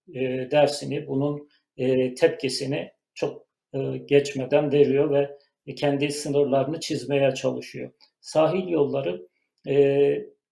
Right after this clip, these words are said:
birçok sefer yıkılan, yeniden yapılan, yıkılan, yeniden yapılan yollar. Çünkü oralar, e, denizin doğal sınırları değil. Sahilleri dolguyla kapatıyorlar. Dolgu, e, molozla vesaire işte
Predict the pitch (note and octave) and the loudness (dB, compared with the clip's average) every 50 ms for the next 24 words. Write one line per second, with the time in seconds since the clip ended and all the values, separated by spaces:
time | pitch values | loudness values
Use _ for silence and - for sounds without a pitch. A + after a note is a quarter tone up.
0 | _ _ - F3+ F3+ - D#3+ C#3+ - - D3 C#3+ - D3+ D3+ C#3+ C#3 D#3 D#3 - | _ _ -12 -8 -4 -2 -2 -2 -4 -6 -8 -4 -2 -2 -2 -2 -2 -4 -4 0
1 | D3 C#3+ C#3 D3 D#3 D3 C#3+ C#3 C#3 C3+ C3+ C#3+ C#3 C3+ C3 B2 B2 - - - | 2 4 4 4 4 2 -2 -2 -2 -2 -2 0 0 0 -2 -4 -6 -10 -10 -10
2 | C3+ C3 C3+ C#3 D3+ D3 - - D3 D3 D3+ D3 D3 D3 D3 C#3+ C3+ C#3+ C#3 C#3 | -8 -8 -6 -8 -8 -10 -4 0 0 0 0 0 -2 -2 -2 0 0 0 0 0
3 | C3+ C3 B2 B2+ - C#3 C#3+ C#3+ C#3 C3+ C3+ B2 A#2 A#2+ C3 D3+ F3 - - _ | 0 -2 -4 -4 -4 0 0 2 2 2 0 -2 -2 -2 0 -2 -2 -2 -6 _
4 | _ _ _ _ - - E3+ E3+ - F3+ F3 F3 F3 E3 D#3 D#3+ D#3 D#3 - - | _ _ _ _ -10 -8 -8 -4 0 2 2 4 4 4 4 2 0 0 -4 -10
5 | - _ _ _ _ _ _ _ - D3 C3+ C3+ C3+ B2+ C#3+ C#3 C#3+ D3 - D#3+ | -16 _ _ _ _ _ _ _ -2 0 2 2 2 2 2 2 2 0 -2 -4
6 | E3+ D#3+ D3 C3 C3+ C#3 C#3+ D3+ D#3 D#3+ - - - - _ - - - - C#3+ | -4 -6 -2 4 6 8 10 10 8 8 4 -4 -10 -18 _ -16 -12 -8 -4 -2
7 | C#3+ D3 C#3+ C#3+ C#3 C#3 C#3+ C#3+ C#3+ D3 C3+ B2 - - - _ _ _ _ _ | 0 0 2 2 2 2 2 2 2 2 0 0 -2 -10 -16 _ _ _ _ _
8 | _ _ _ _ _ _ _ _ - - - D#3 D#3+ C3 A#2+ A#2 A2 C#3+ C#3 C3 | _ _ _ _ _ _ _ _ -8 0 2 4 4 4 2 0 -4 -4 -4 -4
9 | C3 C3+ C3 C3 - - _ _ _ _ - C#3+ C3+ C3+ C#3 C3+ D#3+ E3 E3 C#3 | -2 -2 -4 -6 -8 -16 _ _ _ _ 2 2 2 2 2 0 0 0 0 0
10 | C3 B2 B2+ - C#3+ - - D3 C#3+ - D#3+ D#3 D#3 D3 D3+ D3+ D3+ - - C#3 | -2 -2 -2 -4 -4 -4 -4 -4 -6 -6 -6 -6 -2 0 0 -2 -2 -2 -4 -2
11 | B2+ B2+ B2 A#2 C#3 D3 D3 C#3+ - - - _ _ _ _ - B2 B2 B2+ B2 | -2 -2 -2 -2 0 0 0 0 -2 -6 -18 _ _ _ _ -10 -6 -2 -2 -2
12 | B2 B2+ B2+ - - - - - _ - C3+ C3+ C#3 C#3+ D3 C3+ B2+ B2+ B2+ B2 | -2 -2 -4 -6 -8 -10 -16 -20 _ -4 0 2 2 4 4 2 2 0 0 0
13 | C#3 C3+ C3+ - - C#3+ C#3+ C#3 C#3 C3 B2+ B2+ B2 - - - C3+ C3 C3 | 0 -2 -2 -2 0 2 2 2 2 0 -2 -4 -6 -8 -8 -8 -8 -8 -8